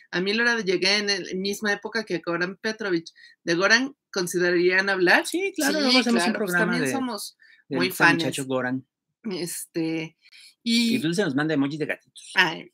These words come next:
Speaker 1: qué bonito. Este, ¿no quieres
Speaker 2: Vamos a leer
Speaker 1: mostrarles el diccionario
Speaker 2: un poquito
Speaker 1: Hazaro
Speaker 2: más
Speaker 1: y
Speaker 2: de
Speaker 1: hacer un poco de
Speaker 2: el
Speaker 1: lectura de eso?
Speaker 2: Diccionario Hazaro,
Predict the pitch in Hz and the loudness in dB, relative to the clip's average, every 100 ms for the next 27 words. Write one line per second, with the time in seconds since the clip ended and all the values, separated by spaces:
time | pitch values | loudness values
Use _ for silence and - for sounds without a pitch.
0 | _ - - - - - _ _ - 202 | _ -12 -12 -14 -20 -20 _ _ -6 -4
1 | 196 - 277 285 349 440 523 571 571 - | -4 -4 -4 -4 -4 -4 -4 -4 -4 -6
2 | - - 240 330 - 262 214 226 240 262 | -10 4 8 8 8 6 8 6 6 2
3 | 262 294 - - 214 - 214 208 208 226 | 2 0 4 2 2 -4 0 4 4 4
4 | 226 226 202 208 202 170 131 190 - 147 | 2 2 2 4 4 4 2 0 0 2
5 | 143 120 196 175 165 - 170 170 160 160 | 2 2 -2 -4 -6 -8 -6 -6 -8 -10
6 | 202 302 - 170 160 147 147 180 - - | -10 -8 -2 -2 2 2 2 0 -6 -10